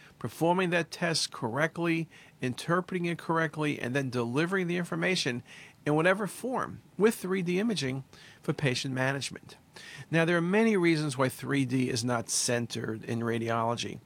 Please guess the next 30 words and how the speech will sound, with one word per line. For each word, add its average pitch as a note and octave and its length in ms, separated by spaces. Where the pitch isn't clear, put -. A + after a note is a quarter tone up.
Part E3 320
is D3 160
tradition, C#3 580
we B2 80
never A#2 220
used D3+ 420
it, C#3 100
there B2 100
were A#2 80
never A2+ 220
workstations, C3+ 880
but C#3 140
now F3+ 280
more E3+ 280
and D#3+ 100
more C#3+ 300
that's B2 400
changing. A#2+ 680
The C#3+ 120
iPad, D3 640
which B2 300
seems F#3 400
like D3+ 200
came D3 260
out C3 200
ten C#3 240
years D3 240
ago, A2+ 240
came B2 320
out A#2+ 260